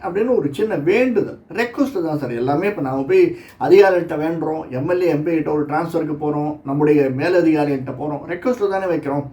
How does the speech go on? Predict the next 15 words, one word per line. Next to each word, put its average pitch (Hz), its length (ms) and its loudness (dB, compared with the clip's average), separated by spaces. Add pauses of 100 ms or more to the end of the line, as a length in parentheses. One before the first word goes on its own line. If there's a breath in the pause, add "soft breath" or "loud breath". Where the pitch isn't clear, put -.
(560 loud breath)
ஒரு 131 120 -2
பெருசா 214 340 2
என்ன, 180 140 0
நாம 170 260 0
தான் 247 140 4
வேலை 208 160 4
செய்ய 175 200 2
போறோம், 135 320 -8 (400)
அவர்கள் 165 340 -2
அதற்குரிய 240 520 2
கூலியை 226 280 -4
கொஞ்சம் 208 260 -4
ஏத்தி 208 160 -2
கொடுக்க 160 260 -2
போறாங்க, 120 320 -8